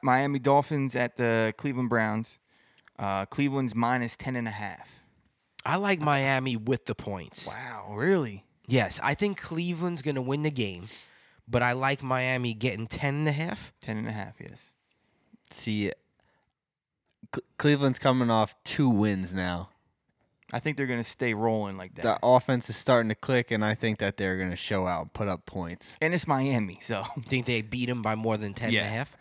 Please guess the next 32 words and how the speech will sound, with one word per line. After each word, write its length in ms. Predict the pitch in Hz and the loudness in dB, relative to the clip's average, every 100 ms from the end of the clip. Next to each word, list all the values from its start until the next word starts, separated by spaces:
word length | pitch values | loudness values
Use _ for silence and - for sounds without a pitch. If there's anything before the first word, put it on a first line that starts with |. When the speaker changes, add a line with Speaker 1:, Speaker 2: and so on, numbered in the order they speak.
| - | -16
Speaker 1:
Yeah. 80 | - - | -16 -14
Speaker 2:
Okay. 160 | - 135 - _ _ _ - | -10 -8 -10 _ _ _ -2
Speaker 1:
I'm 140 | 127 | 2
going 180 | 143 139 | 4 6
Speaker 3:
I 80 | 123 | 6
think 160 | 180 151 | 6 4
it's 100 | 131 | 4
a 60 | |
high-scoring 520 | 117 117 - 123 107 98 | 6 6 4 0 0 0
game, 260 | 98 90 | 0 0
though. 60 | 80 | -2
Speaker 2:
Me 100 | 113 | -4
too. 240 | - 95 82 - | -4 -8 -10 -14
Me 120 | 98 | -12
too. 180 | - 82 82 _ _ - | -12 -16 -18 _ _ -10
Speaker 1:
I'm 120 | - 127 | -6 0
going, 280 | 135 120 107 - | 2 2 -2 -6
uh, 240 | 123 104 98 | -4 -2 -2
I'm, 120 | 117 101 | -4 -2
I'm 140 | 123 | 0
going 160 | 127 127 | 2 2
to 60 | |
Browns, 400 | 117 120 117 113 | 0 0 2 -2
giving 280 | - 120 113 | -4 -4 -4
ten 160 | - 110 | -4 -4
and 120 | 101 | -4
a 40 | |
half 280 | 95 92 - | -8 -12 -14
in 80 | - | -12
that 140 | - - | -12 -12
as 100 | 104 | -14
well. 240 | - - | -12 -14